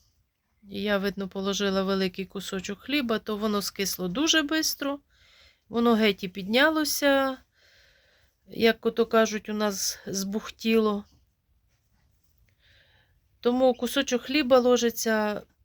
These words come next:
невеличкий, темного хліба. Оце такі методи зак-, заквашування, е, кислого молока,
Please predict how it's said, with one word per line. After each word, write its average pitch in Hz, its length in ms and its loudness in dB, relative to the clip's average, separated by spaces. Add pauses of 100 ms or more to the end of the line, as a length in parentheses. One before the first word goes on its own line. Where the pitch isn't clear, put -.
(240)
невеличкий, 208 1000 0 (180)
темного 160 500 -4
хліба. 165 420 -14 (920)
Оце 349 240 -4
такі 294 300 -2
методи 233 440 2
зак-, 185 380 -6
заквашування, 185 1120 -2 (880)
е, 175 440 -6
кислого 190 520 -4
молока, 180 600 -4